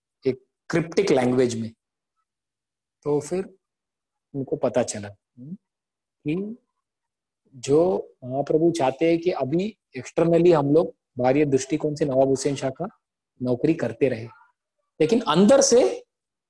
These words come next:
कृष्ण के बारे में याद जो है उसको बढ़ाना है। ये बहुत ही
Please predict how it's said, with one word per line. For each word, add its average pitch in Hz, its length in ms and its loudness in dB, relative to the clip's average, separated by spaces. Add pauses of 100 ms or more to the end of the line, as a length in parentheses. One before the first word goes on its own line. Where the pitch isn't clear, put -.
(680)
कृष्ण 143 280 -6
के 151 100 2
बारे 131 240 2
में 175 180 -6 (1120)
याद 123 300 -2 (600)
जो 123 220 -2
है 131 160 -2
उसको - 260 -10
बढ़ाना 107 340 -12
है। - 120 -20 (340)
ये 202 140 4
बहुत 170 340 2
ही 269 300 6